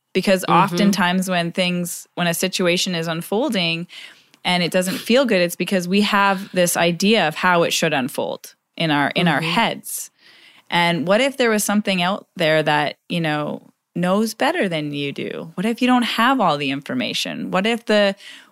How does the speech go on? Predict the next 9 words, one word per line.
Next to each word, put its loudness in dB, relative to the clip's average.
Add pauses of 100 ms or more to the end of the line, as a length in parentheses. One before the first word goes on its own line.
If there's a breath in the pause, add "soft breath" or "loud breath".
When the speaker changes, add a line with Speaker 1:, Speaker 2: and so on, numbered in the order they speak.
Speaker 1:
what 2
you 2
really 4
want's 0
around 0
the -4
corner? -2 (220)
And 0
so 2